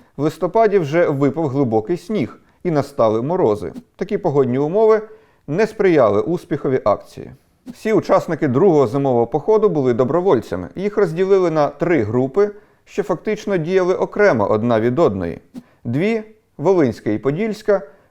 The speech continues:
виступили з території, контрольованої поляками. Третя, Бессарабська,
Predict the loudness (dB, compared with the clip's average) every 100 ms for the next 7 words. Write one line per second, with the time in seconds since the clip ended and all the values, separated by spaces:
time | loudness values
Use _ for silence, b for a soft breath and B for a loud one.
0 | B -2 -2 -2 -2 -2 -2 0 0 2
1 | 4 4 4 0 2 4 4 2 0 -2
2 | -2 2 2 0 -8 -12 -18 _ _ _
3 | _ _ 2 2 2 -2 -4 -6 -6 0
4 | 2 2 2 -2 -4